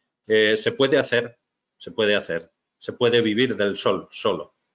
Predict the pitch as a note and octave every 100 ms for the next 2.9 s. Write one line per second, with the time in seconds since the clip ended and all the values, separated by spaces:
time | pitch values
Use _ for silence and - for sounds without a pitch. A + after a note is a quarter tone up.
0 | _ _ _ _ - F#2 F#2 F#2+ F#2 F2+
1 | F2+ F#2 G#2+ A#2 G#2 F#2 E2+ - F#2+ -
2 | A#2+ A2+ B2 B2 B2+ - F#2+ F2 E2